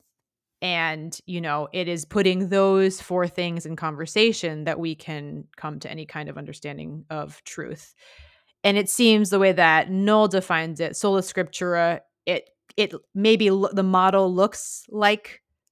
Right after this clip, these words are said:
the Wesleyan quadri-, quadrilateral, but, like, the sola scriptura one is, like, I don't know, the tallest pillar, the one that, like, wins in the end, ultimately. Um,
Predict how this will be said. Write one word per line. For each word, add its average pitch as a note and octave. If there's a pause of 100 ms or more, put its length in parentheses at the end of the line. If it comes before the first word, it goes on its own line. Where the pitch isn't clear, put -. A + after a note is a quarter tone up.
(460)
the G3
Wesleyan F#3
quadri-, F3+
quadrilateral, F3
but, E3
like, E3
the E3+
sola E3+
scriptura E3
one D#3
is, -
like, D3+ (180)
I E3+
don't E3
know, D#3
the A3
tallest G#3+
pillar, D3+
the D#3
one D#3
that, D3
like, D3+
wins E3+
in D3+
the D3
end, -
ultimately. - (720)
Um, F3